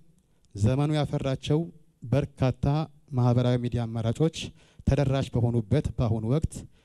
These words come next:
መገናኛ ብዙሃን ተደራሽነታቸውና ተመራጭነታቸውን ጠብቀው የመዝለቅ ከፍተኛ ተወዳዳሪ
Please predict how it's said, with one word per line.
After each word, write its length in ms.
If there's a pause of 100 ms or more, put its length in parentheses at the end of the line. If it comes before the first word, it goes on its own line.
(240)
መገናኛ 640
ብዙሃን 400 (480)
ተደራሽነታቸውና 1120
ተመራጭነታቸውን 1040
ጠብቀው 480 (480)
የመዝለቅ 500 (160)
ከፍተኛ 680
ተወዳዳሪ 540